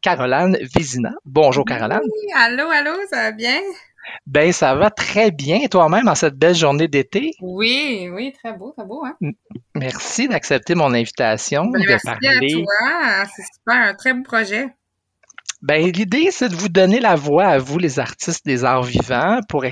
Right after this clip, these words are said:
Speaker 1: nous expliquer un peu, euh, votre vécu, votre, euh, votre, ce que vous avez vécu personnellement pendant la
Speaker 2: Mhm.
Speaker 1: pandémie, comment vous avez vécu ça.
Speaker 2: Ouais.
Speaker 1: Mais avant d'aller plus loin, laisse-moi te présenter à nos auditeurs,
Speaker 2: <laughs>
Speaker 1: Caroline, avec une courte bio. Donc,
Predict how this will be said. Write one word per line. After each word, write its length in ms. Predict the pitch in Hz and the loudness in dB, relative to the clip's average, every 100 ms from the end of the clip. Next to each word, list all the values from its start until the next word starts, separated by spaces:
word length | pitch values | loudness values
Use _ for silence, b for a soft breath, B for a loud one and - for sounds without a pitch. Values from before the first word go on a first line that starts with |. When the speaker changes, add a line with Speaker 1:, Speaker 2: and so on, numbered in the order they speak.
| 147 | -4
Speaker 1:
nous 200 | 143 131 | -2 0
expliquer 600 | 151 - - - 208 196 | -2 -4 -10 -6 0 2
un 160 | 139 123 | 2 0
peu, 440 | - 170 175 196 190 | -2 2 4 4 0
euh, 400 | - 139 127 123 | -4 -8 -6 -6
votre 320 | 120 139 165 | -2 -2 -2
vécu, 500 | 165 226 - - 208 | -4 -4 -4 -2 -2
votre, 220 | 247 160 - _ - | 0 0 -2 _ -4
euh, 80 | 139 | -4
votre, 380 | 131 143 190 - | -2 -2 -4 -4
ce 80 | - | -4
que 80 | |
vous 240 | 202 175 175 | -2 -2 0
avez 320 | 156 143 175 | 0 2 -2
vécu 300 | 151 160 202 | 0 -4 -4
personnellement 720 | - 165 - 160 147 123 131 | -6 -6 -2 0 0 0 0
pendant 220 | 156 135 131 | 0 0 2
la 100 | 117 | 0
Speaker 2:
Mhm. 40 | |
Speaker 1:
pandémie, 680 | 113 120 117 117 117 135 196 | 0 -4 -4 -2 -2 -2 -2
comment 180 | 143 139 | -2 -2
vous 140 | 135 123 | 0 0
avez 180 | 113 | 0
vécu 320 | 117 117 - - | -2 -6 -10 -10
ça. 160 | - | -8
Speaker 2:
Ouais. 600 | 214 - - - - - 190 | -10 -10 -16 -16 -14 -12 -2
Speaker 1:
Mais 80 | 165 | 2
avant 300 | 180 214 320 | 4 4 2
d'aller 260 | 320 240 247 | 2 2 0
plus 180 | 214 | 0
loin, 220 | 202 202 254 | 2 2 4
laisse-moi 640 | 208 226 - 180 180 208 | 2 2 0 0 2 2
te 120 | 220 | 2
présenter 680 | 175 - 202 170 165 139 190 | -2 -2 -2 2 2 2 2
à 60 | 180 | 2
nos 180 | 156 | 2
auditeurs, 580 | 127 254 - 330 143 - | 4 2 2 2 4 2
Speaker 2:
<laughs> 60 | - | 2
Speaker 1:
Caroline, 680 | 143 127 120 117 190 285 262 - - B 311 302 302 285 | 0 2 2 2 0 -2 -6 -8 -10 B -8 -10 -10 -8
avec 320 | 131 123 139 | -4 -2 0
une 160 | 156 156 | -2 -2
courte 340 | - 254 - | -2 -4 -2
bio. 520 | 151 131 139 135 190 202 | -2 -2 -4 0 0 2
Donc, 220 | 165 | 0